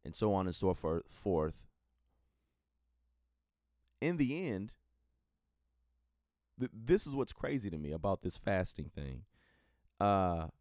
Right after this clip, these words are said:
he stood his ground. He stood his ground. Jesus stood his ground as a human being. Mind you, his flesh was really weak. He had not eaten.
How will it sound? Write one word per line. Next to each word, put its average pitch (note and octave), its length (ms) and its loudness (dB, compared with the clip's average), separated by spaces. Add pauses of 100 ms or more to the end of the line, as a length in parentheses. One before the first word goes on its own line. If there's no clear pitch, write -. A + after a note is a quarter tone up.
(280)
he C3+ 180 0
stood E3+ 300 4
his E3+ 120 2
ground. B2+ 460 -2 (2750)
He B2+ 120 -2
stood D#3 340 0
his D#3+ 140 0
ground. F2+ 380 2
Jesus G#2+ 220 0
stood C3 180 4
his C3 100 0
ground G#2 340 0
as F#2+ 140 0
a A2 60 -6
human C3 300 0
being. G#2 260 0
Mind A#2 240 2
you, E2 100 -2 (580)
his C#3 220 2
flesh - 360 6
was A2 120 4
really D#3+ 280 8
weak. D#3 300 4
He D#3 140 8
had C#3+ 120 6
not E3+ 200 0
eaten. F3 360 0